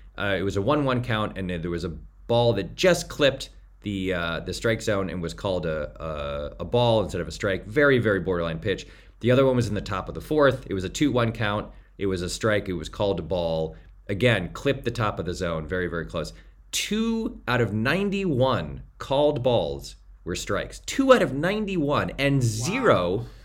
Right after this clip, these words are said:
Speaker 1: of thirty-three called strikes were actually balls.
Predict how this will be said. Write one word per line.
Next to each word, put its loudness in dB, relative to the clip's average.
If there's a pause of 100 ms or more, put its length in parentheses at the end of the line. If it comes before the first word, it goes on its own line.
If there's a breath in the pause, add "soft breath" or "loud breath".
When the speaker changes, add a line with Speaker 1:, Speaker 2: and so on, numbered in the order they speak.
(220 loud breath)
Speaker 1:
of 0
thirty-three 2
called 2
strikes 0
were 0
actually -4 (260)
balls. -4